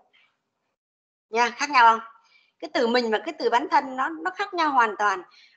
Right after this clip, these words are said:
Đối với Thúy Kiều các bạn nhớ là nàng đã quyết định bán mình chuộc cha chứ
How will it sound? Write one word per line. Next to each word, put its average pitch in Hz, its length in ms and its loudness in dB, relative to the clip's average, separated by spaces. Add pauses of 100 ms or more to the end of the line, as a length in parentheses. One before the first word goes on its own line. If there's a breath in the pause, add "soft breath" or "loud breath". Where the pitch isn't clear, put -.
Đối 262 220 4
với 392 160 -2
Thúy 403 140 -4
Kiều 254 240 2
các 285 80 -2
bạn 247 240 0
nhớ 254 80 -6
là 220 160 -4 (200)
nàng 185 260 -4
đã 180 220 0
quyết 311 140 -16
định 247 240 -12
bán 247 240 0
mình 196 220 -8
chuộc 180 180 -20
cha 202 360 -4
chứ 262 100 -20